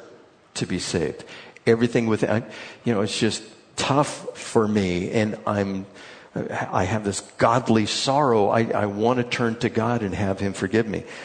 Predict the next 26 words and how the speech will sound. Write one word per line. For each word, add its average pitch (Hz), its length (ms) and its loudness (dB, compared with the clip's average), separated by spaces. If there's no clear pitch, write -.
So 101 200 2
there's 98 260 2
the 104 80 2
mind, 123 600 2
there's 104 220 2
the 107 80 0
heart, 113 500 0
and 104 160 -2
then 104 160 0
there's 101 280 2
the 101 120 2
will. 95 680 2
The 113 80 4
will, 107 420 6
all 147 180 4
three 196 300 4
of 160 60 6
these 135 180 2
things 127 220 0
have 110 180 0
to - 80 -2
work 107 160 4
together. 92 300 2
The 95 100 -2
will 156 300 4
says 101 520 2